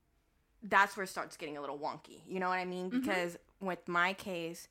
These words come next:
Speaker 1: it's a long story, and, um, I think we're gonna save it for another episode. Sorry
Speaker 2: Oh,
Speaker 1: we
Speaker 2: yeah.
Speaker 1: keep teasing you guys, but we
Speaker 2: <laughs>
Speaker 1: can't. It's
Speaker 2: You
Speaker 1: just,
Speaker 2: guys have
Speaker 1: it's
Speaker 2: to
Speaker 1: too,
Speaker 2: wait. <laughs>
Speaker 1: yeah, we can't give you three-hour-long episodes.
Speaker 2: Mm-hmm.
Speaker 1: So, but, um,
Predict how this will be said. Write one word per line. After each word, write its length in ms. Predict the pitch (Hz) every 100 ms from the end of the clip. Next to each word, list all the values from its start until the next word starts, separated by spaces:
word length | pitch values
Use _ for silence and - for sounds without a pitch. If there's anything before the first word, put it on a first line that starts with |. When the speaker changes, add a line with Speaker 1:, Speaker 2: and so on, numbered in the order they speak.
| - - - -
Speaker 1:
it's 140 | 233 330
a 60 | 294
long 260 | 233 220
story, 580 | 226 202 196 214 254 254 -
and, 260 | 180 180 -
um, 240 | 175 165
I 60 | 175
think 240 | 180 185
we're 80 | 190
gonna 160 | 175 180
save 180 | 175 170
it 100 | 165
for 140 | 160
another 300 | 160 160 160
episode. 280 | 170 196 220
Sorry 180 | 226 214
Speaker 2:
Oh, 40 | 311
Speaker 1:
we 60 |
Speaker 2:
yeah. 60 | -
Speaker 1:
keep 180 | 254 -
teasing 320 | 214 - 196
you 60 |
guys, 220 | 226 190 226
but 160 | 214
we 80 | 220
Speaker 2:
<laughs> 140 | - 240
Speaker 1:
can't. 300 | 247 233 -
It's 220 | 202 202
Speaker 2:
You 60 | 220
Speaker 1:
just, 100 | 175
Speaker 2:
guys 80 | 190
have 60 | -
Speaker 1:
it's 60 | 175
Speaker 2:
to 40 |
Speaker 1:
too, 160 | 190 208
Speaker 2:
wait. 120 | 285
<laughs> 0 |
Speaker 1:
yeah, 440 | 294 190 175 170 254 247
we 100 | 233
can't 240 | 269 302 277
give 140 | 285
you 80 | 240
three-hour-long 640 | - 202 196 180 175 165 165
episodes. 500 | 220 240 208 202 202
Speaker 2:
Mm-hmm. 140 | 160
Speaker 1:
So, 60 | - - - - -
but, 300 | 196 208 -
um, 280 | 196 185